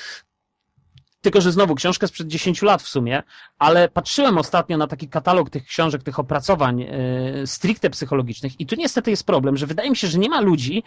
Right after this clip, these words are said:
którzy z jednej strony łączyliby wiedzę psychologiczną, która jest niesamowicie, wydaje mi się, wartościowa i, i której nie można tak po prostu skreślić,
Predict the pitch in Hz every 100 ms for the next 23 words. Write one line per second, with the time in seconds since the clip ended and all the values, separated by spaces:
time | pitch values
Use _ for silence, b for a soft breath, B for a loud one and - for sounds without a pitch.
0 | B B - - 165 156 277 294 - 196
1 | 170 170 175 294 254 170 160 143 135 139
2 | - 139 127 135 151 135 143 170 170 190
3 | - 156 135 B B 127 135 165 160 135
4 | 160 143 139 170 170 - 196 156 147 147
5 | 147 147 131 180 185 254 214 175 156 143
6 | 147 165 147 147 - 143 123 147 208